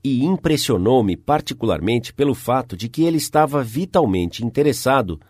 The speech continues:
nas coisas que eu tinha para mostrar e contar-lhe. O carro foi projetado de tal forma que poderia ser operado apenas com o uso das mãos.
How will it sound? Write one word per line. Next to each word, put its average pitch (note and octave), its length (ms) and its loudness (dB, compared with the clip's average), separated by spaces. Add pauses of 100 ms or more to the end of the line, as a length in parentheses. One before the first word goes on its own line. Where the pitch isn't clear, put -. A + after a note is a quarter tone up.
nas F3+ 260 0
coisas B2 460 0
que - 100 -6
eu C3 80 2
tinha F2 320 -4
para G2 220 -4
mostrar B2 580 2 (200)
e E2+ 100 -8
contar-lhe. G#2+ 680 2 (1200)
O F3 140 2
carro F#3+ 340 6
foi C3+ 240 4
projetado A#2 720 0
de D#2+ 140 -12
tal B2+ 180 2
forma G#2 480 2 (260)
que D3 120 -6
poderia C#3+ 480 2
ser - 240 -2
operado F#2 480 0
apenas D#3+ 480 0
com B2+ 180 0
o E2+ 160 -2
uso C#3+ 260 2
das C#3+ 200 4
mãos. G2 480 2